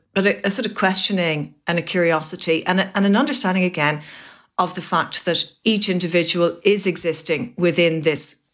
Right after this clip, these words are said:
simply a construct. Um, and I think parenting has been very much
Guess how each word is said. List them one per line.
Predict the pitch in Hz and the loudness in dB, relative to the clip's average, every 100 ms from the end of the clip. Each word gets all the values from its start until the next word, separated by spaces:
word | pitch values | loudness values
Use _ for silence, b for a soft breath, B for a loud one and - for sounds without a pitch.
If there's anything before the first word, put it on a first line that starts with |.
| _ - | _ -2
simply | - 196 170 - 160 156 165 | 0 0 -2 0 0 0 -4
a | |
construct. | - 160 160 - 147 - - B B B B _ | -4 -2 -2 -2 -6 -6 -10 B B B B _
Um, | 175 170 165 165 - | -2 0 0 -2 -2
and | 180 - - _ - 62 65 | -4 -4 -12 _ -20 -20 -8
I | - | -2
think | 285 233 - | 0 0 2
parenting | 220 214 202 196 175 | 2 2 0 0 0
has | 170 | 0
been | 175 170 | 0 -2
very | 156 170 160 | 0 2 2
much | 170 190 - - - | 2 0 0 -4 -4